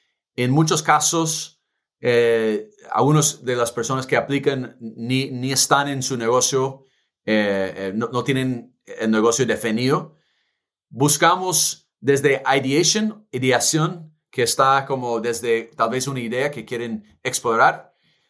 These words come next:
eh, hasta un M V P, un equipo pequeño, ya algunos clientes. Entonces, es, es de fase tal vez como, eh, eh, un poco antes de Y Combinator y, y en una fase que, que estaba bien al principio.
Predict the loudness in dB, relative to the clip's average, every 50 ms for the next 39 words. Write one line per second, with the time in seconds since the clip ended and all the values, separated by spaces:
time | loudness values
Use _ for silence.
0 | _ _ 0 2 4 4 4 4 4 4 2 2 2 0 -2 -4 -4 -4 -4 -6
1 | -4 -2 -2 0 0 0 -2 -2 -2 -4 -6 -6 -8 -8 -8 -8 -8 -4 -2 0
2 | 0 0 -2 -4 -2 0 0 0 -2 -4 -10 _ _ _ _ _ 0 2 4 4
3 | 4 4 2 0 -2 -6 -6 -8 -6 -6 -4 -4 -4 -4 -4 -4 -4 -4 -4 -4
4 | -4 -2 -2 0 -2 -2 -2 -6 -10 _ _ _ _ _ _ _ _ _ _ _
5 | 0 0 0 0 -2 -4 -4 -2 -4 -2 0 2 2 2 0 -2 -2 -2 -2 -2
6 | -4 -6 -14 _ _ _ _ _ _ _ _ _ 0 0 2 2 4 4 2 2
7 | 2 -2 -2 -2 -4 -2 -2 -2 0 0 0 0 0 -4 -6 -10 _ _ _ _
8 | _ _ _ -4 -2 0 0 0 0 0 0 -2 -2 -4 -6 -12 _ _ _ _
9 | -18 -16 -16 -16 _ -12 -8 -2 2 2 2 4 2 0 0 -4 -2 0 0 2
10 | 2 0 -2 -4 0 0 0 2 2 2 2 2 2 0 0 0 0 0 0 0
11 | 0 2 0 0 -2 -4 -12 _ _ _ _ _ _ _ _ _ -8 -6 -6 -4
12 | -6 -6 -6 -6 -4 -2 -2 0 0 2 2 2 2 0 0 0 0 0 0 -2
13 | -6 -14 _ _ _ _ _ -4 -2 -2 -2 -2 -4 -6 -8 -8 -6 -2 2 2
14 | 2 2 2 -2 -6 -6 -6 -6 -8 -8 -8 -6 -6 -6 -6 -8 -8 -8 -8 -8
15 | -8 -10 -14